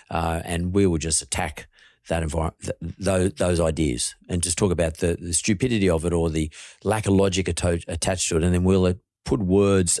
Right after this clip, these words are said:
around like wokeism and stuff like that. And all of a sudden it becomes about terminology, um, and, uh, popularity and, uh, um, you know, quick hits and stuff that appears makes sense to the media. They're playing the media big time, and then the media go and play them big time, and they're just,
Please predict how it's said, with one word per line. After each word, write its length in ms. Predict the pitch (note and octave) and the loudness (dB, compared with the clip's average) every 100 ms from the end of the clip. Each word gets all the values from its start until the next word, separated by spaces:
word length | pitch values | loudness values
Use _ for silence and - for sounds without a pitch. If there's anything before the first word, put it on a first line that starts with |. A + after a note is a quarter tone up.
| - | -2
around 400 | E2+ F#2+ G2+ F2 | -2 0 0 0
like 160 | F2 | 0
wokeism 680 | D#2+ D2+ F2+ F2 E2 D#2 C#2+ | 0 0 2 2 0 -2 -8
and 180 | C#2+ C#2+ | -8 -6
stuff 240 | - D2 | -4 -4
like 120 | D#2+ | -4
that. 200 | D#2+ D#2 | -2 -2
And 160 | F2 F2 - - - | -4 -8 -10 -18 -6
all 100 | C3 | 0
of 60 | A#2+ | 2
a 60 | |
sudden 240 | G#2 G#2+ F#2+ | 2 2 2
it 140 | E2+ | 0
becomes 380 | F#2 - F2 E2 | -2 -2 -2 -4
about 260 | D#2+ E2+ D#2+ | -2 -2 -2
terminology, 800 | C#3+ A#2+ G2 F#2+ F2 F#2 F2+ F2+ - - - | -2 0 2 2 0 0 -2 -2 -12 -16 -6
um, 340 | F2 E2 E2+ - | -4 -4 -8 -10
and, 320 | E2 D#2 D2 | -10 -8 -4
uh, 220 | D2 D2+ D2 - | -4 -4 -8 -6
popularity 880 | C#3+ C#3 G2 G2 F#2+ F#2 F2+ F2 F2 - - - | -6 0 0 2 2 2 2 0 -4 -12 -20 -14
and, 340 | D#2 D2 C#2+ | -10 -8 -8
uh, 360 | D2+ D2 C#2+ D2 C#2+ - | -8 -8 -10 -12 -14 -16
um, 340 | - D2+ D2 D2+ - _ - - _ | -12 -10 -10 -12 -16 _ -20 -20 _
you 100 | D#2+ | -8
know, 60 | D#2 | -6
quick 260 | - D#3 | -2 -2
hits 500 | - A2+ - - - - _ _ _ | 0 0 0 -2 -2 -6 _ _ _
and 240 | F2+ E2+ D#2+ | -8 -6 -4
stuff 360 | - - A2+ | -2 -2 -4
that 120 | - | -4
appears 480 | E2 - G#2 F#2+ F2+ - | -6 -2 2 2 0 -6
makes 340 | F2+ F#2+ E2+ | -6 -4 -2
sense 320 | - G2+ F#2 | -2 -2 -4
to 220 | - - D2 | -4 -4 -4
the 80 | |
media. 520 | D2+ C3 B2 A#2 G#2+ G2+ | 0 0 2 2 2 0
They're 120 | E2 | 0
playing 460 | D2+ - C3 B2+ G2+ | -2 -2 0 2 2
the 80 | |
media 320 | F2 F2+ F2 D2 | 4 4 2 0
big 180 | E2 | -2
time, 440 | D#2 F2+ E2 E2+ E2 | -2 -2 -2 -2 -4
and 80 | D#2+ | -4
then 180 | E2 | -4
the 60 | E2+ | -2
media 280 | F2+ E2+ D#2+ | -2 -2 -4
go 140 | D#2+ | -6
and 100 | D2 | -6
play 220 | D2 C#2+ | -6 -4
them 240 | C#2+ G#2 F#2+ | -2 -2 0
big 160 | E2+ | -2
time, 260 | C#2+ D#2+ D#2+ | -4 -6 -4
and 100 | D#2 | -4
they're 60 | D#2 | -4
just, 240 | E2 - | -6 -8